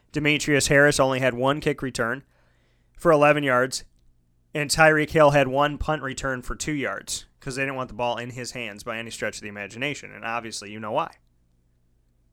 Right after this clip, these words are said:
Tyreek Hill did not get into the end zone.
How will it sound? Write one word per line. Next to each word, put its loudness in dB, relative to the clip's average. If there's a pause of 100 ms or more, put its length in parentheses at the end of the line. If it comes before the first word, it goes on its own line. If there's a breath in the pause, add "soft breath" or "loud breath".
(720)
Tyreek 6
Hill 2
did -2
not 4
get -2
into -2
the -2
end -4
zone. -12